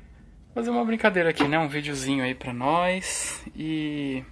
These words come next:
eu não sei qual que é o estado dessa T V. A única coisa que eu sei é que tem placa. O tubo não parece tá quebrado,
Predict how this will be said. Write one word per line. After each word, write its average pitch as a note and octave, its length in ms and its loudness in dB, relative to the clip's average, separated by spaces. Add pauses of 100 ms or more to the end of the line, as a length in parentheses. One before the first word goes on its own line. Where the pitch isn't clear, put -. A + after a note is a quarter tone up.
(720)
eu D#3 80 0
não F3 140 4
sei F3+ 200 0
qual D#3 140 0
que - 80 -4
é D#3 40 0
o - 20 0
estado C#3+ 320 2
dessa - 140 -8
T C3+ 100 -4
V. C3 300 -2
A - 40 -4
única D#3 220 -2
coisa D#3 240 -2
que - 100 -8
eu D3 40 -4
sei C#3+ 180 -2
é - 20 -8
que - 120 -12
tem F3 180 -4
placa. D3+ 640 2 (1400)
O D#3 120 -12
tubo D#3+ 280 0
não E3 180 2
parece E3+ 360 2
tá D#3+ 160 4
quebrado, C3+ 680 0